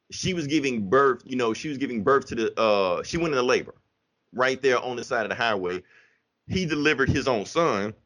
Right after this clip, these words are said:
Turns out his son was a mu-, a mutant.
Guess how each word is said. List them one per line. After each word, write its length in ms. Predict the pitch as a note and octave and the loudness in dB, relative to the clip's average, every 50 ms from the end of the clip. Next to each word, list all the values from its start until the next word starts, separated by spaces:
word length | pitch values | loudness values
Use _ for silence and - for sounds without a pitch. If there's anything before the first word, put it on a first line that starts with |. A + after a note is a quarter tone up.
| _ _ _ _ _ _ _ _ _ - - _ _ | _ _ _ _ _ _ _ _ _ -20 -20 _ _
Turns 120 | - E3 D#3 | -2 0 2
out 120 | C#3 C3 | 2 0
his 120 | C3+ B2 - | 0 -2 -2
son 200 | D3+ C#3+ B2+ A#2+ | -2 -4 -2 -2
was 120 | A#2 A2 | -2 -2
a 40 | A2+ | -2
mu-, 220 | A2 A2+ A#2 A2+ - | -2 -2 -4 -2 0
a 140 | G#2+ G#2+ G#2+ | 2 2 2
mutant. 360 | A#2 A#2 G2 - C#2+ C#2 | 2 0 -4 -6 -8 -16